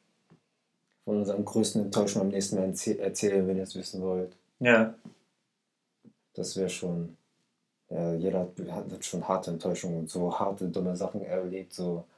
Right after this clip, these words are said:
Speaker 2: Ja, es ist ja so, ne, wenn wir über Enttäuschung sprechen und eine Situation zum Beispiel erläutern müssen, wo wir, äh, enttäuscht wurden, man kann das ja oberflächlich abklären, dass man sagt,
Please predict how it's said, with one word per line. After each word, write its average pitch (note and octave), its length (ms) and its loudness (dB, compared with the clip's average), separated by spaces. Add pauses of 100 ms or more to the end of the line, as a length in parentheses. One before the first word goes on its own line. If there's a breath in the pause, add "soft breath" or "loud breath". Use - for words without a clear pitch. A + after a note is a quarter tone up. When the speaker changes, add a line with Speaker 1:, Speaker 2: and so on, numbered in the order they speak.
(200)
Speaker 2:
Ja, C#3+ 320 12
es C#3 140 10
ist D#3+ 140 8
ja D#3 140 12
so, D#3 260 12
ne, C#3+ 260 12
wenn C3+ 260 10
wir B2+ 180 12
über C3 260 12
Enttäuschung C#3+ 520 12
sprechen B2+ 460 8
und B2 160 8
eine B2+ 160 8
Situation C3 580 8
zum B2+ 160 4
Beispiel B2 640 8 (1600)
erläutern B2 520 12
müssen, A#2 260 8
wo A2+ 140 10
wir, A2 360 12
äh, A2+ 260 8
enttäuscht C3 420 10
wurden, A2+ 380 8 (640)
man A2+ 200 8
kann C3+ 220 12
das C3+ 200 12
ja B2+ 240 12
oberflächlich C3 800 10
abklären, B2 600 10 (400)
dass A2+ 280 10
man A#2+ 180 10
sagt, B2 420 12